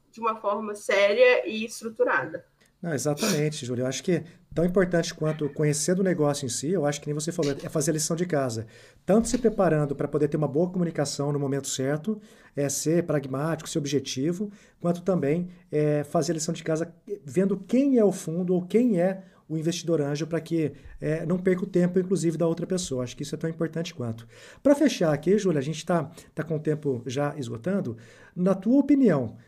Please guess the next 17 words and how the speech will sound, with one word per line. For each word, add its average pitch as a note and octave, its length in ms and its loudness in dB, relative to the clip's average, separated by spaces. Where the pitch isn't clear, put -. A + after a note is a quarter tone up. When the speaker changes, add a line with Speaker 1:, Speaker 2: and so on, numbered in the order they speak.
Speaker 2:
quais A3 380 2
áreas E3 520 2
você D3 300 -4
acredita F3 420 -2
que F3+ 120 -2
tão E3+ 240 -2
realmente E3+ 500 0
num F3 320 -2
potencial F3+ 640 0
de F3 100 -4
crescimento F3 480 -4
maior? D#3 220 0
Por D#3+ 140 -2
exemplo, C#3 300 -4
health E3+ 400 0
tech, D#3 480 -4
fintech, E3+ 800 0